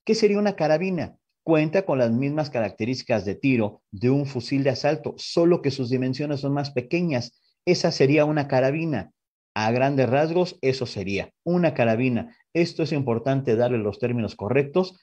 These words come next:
y en un momento dado estar confundiendo los términos unos con otros. En el caso de una ametralladora, ¿cuál sería la ca-, característica de una ame-, ametralladora? Es un arma portátil o semiportátil,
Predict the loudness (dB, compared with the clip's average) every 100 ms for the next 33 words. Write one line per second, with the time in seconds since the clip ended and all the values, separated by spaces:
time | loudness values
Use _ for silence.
0 | _ -4 0 2 2 0 0 2 2 0
1 | -2 -4 -6 -6 -6 -4 -2 -2 -4 -4
2 | -2 -2 -2 -6 -4 0 2 0 -2 -6
3 | 0 -2 -2 -10 -12 _ _ _ _ -4
4 | 2 2 4 2 2 2 2 2 0 -2
5 | -2 -2 0 0 0 -2 -8 _ _ _
6 | 0 2 2 4 4 2 -2 -6 -6 -4
7 | -4 -2 -2 0 2 2 -2 -4 -4 -6
8 | -2 -2 0 0 0 -4 _ _ _ _
9 | 0 2 4 2 2 -2 0 0 0 0
10 | -2 0 -2 -2 0 -2 -2 -2 -4 -2
11 | -4 -2 -8 -8